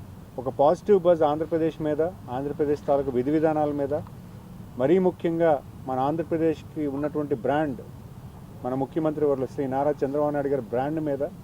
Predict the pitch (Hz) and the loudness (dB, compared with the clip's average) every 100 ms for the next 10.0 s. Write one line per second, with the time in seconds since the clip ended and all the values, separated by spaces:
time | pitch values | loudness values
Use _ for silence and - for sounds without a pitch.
0 | - - - - - - - - 123 151 | -18 -18 -18 -16 -16 -16 -16 -4 0 0
1 | 165 160 165 165 123 143 175 - 175 156 | 4 6 6 4 6 6 4 2 2 2
2 | 147 147 147 135 131 127 147 156 151 139 | 2 -2 -2 -2 -2 0 0 0 0 -2
3 | 139 170 - - - - - - 123 160 | -4 -6 -14 -18 -18 -18 -16 -2 2 4
4 | 180 180 202 196 180 180 170 180 175 180 | 4 2 2 2 2 0 0 0 0 0
5 | 170 - 165 - 135 135 156 160 151 147 | 0 -2 -4 -4 2 4 4 0 0 0
6 | 143 180 - - 135 127 160 196 208 180 | 0 -6 -12 -10 -2 0 2 4 4 4
7 | 165 156 139 - - - - - - - | 4 4 2 -4 -18 -18 -18 -18 -18 -18
8 | - - - - 127 180 143 139 185 220 | -18 -18 -12 0 4 6 4 0 -2 0
9 | 170 156 156 170 160 147 147 143 160 135 | 4 4 2 0 0 0 -4 -2 -2 -2